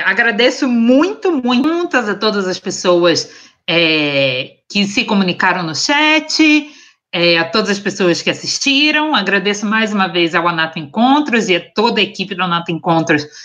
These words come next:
pelo trabalho maravilhoso que vocês estão fazendo com essas lives. E fico à disposição pra, pra receber e-mails, perguntas e curiosidades e parcerias e colaborações de trabalho,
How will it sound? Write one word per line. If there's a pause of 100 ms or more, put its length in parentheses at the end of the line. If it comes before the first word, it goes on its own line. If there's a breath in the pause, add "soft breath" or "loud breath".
(240 loud breath)
pelo
trabalho
maravilhoso
que
vocês
estão
fazendo
com
essas
lives. (440 loud breath)
E (140)
fico
à
disposição (100)
pra,
pra
receber
e-mails,
perguntas
e
curiosidades
e (500 loud breath)
parcerias
e
colaborações
de
trabalho,